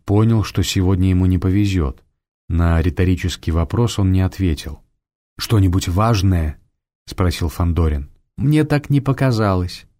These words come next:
дипломатичное пожатие плечами. «Если бы случилось что-нибудь важное,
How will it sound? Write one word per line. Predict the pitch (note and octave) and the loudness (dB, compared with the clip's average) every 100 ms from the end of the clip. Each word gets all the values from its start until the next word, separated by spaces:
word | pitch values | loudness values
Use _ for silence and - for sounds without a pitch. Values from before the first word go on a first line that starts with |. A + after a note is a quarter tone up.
| _ | _
дипломатичное | - G2 G2 F#2+ G2 - F2+ - F#2 | -6 -2 0 2 2 -2 -6 -4 -2
пожатие | G2 F2+ F2 - F2 | -2 -2 -2 -2 -4
плечами. | G2 F2+ - D2+ C#2 - _ _ | -4 -4 -4 -4 -6 -10 _ _
«Если | B2+ C#3+ D3 D3+ | 0 2 2 0
бы | C#3 | 0
случилось | C3+ C#3+ C#3 - D#3 D3 | 0 0 -2 0 2 2
что-нибудь | C3+ D3 C#3 C3 B2+ | 0 0 2 2 0
важное, | A2+ B2+ D3+ C3+ A#2+ F#2+ D2+ | -2 -2 0 0 0 0 -2